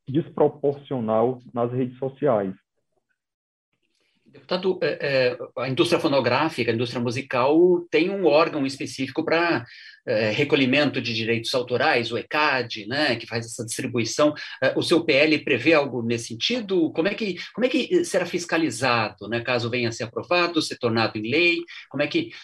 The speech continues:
Speaker 2: a, a gente vai poder, como é que o setor jornalístico vai poder ter a certeza de que, é, será devidamente remunerado de acordo com a lei, é, no caso de reutilização de conteúdos jornalísticos?
Speaker 1: Bom, a, a,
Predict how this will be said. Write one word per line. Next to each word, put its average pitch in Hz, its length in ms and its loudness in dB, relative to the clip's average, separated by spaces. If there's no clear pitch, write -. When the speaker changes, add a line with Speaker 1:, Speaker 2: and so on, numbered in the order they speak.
Speaker 2:
a, 127 200 0
a - 20 0
gente 147 240 0
vai 131 120 2
poder, 120 380 0
como 117 140 -2
é 131 40 -4
que 127 200 -10
o 123 40 -6
setor 123 300 -2
jornalístico 117 540 0
vai 113 120 -2
poder 113 280 -2
ter 117 80 -2
a 110 40 -4
certeza 165 720 2
de 143 140 -4
que, 156 300 0
é, 120 220 2
será 120 440 2
devidamente 113 560 0
remunerado 113 540 0
de - 80 -4
acordo 170 380 -2
com 135 100 -12
a 123 60 -2
lei, 127 340 -2
é, 117 440 0
no 113 220 -2
caso 123 240 0
de 120 220 -2
reutilização 131 1120 0
de 107 200 -14
conteúdos 113 420 -2
jornalísticos? - 800 -10
Speaker 1:
Bom, 117 300 0
a, 117 340 6
a, - 160 2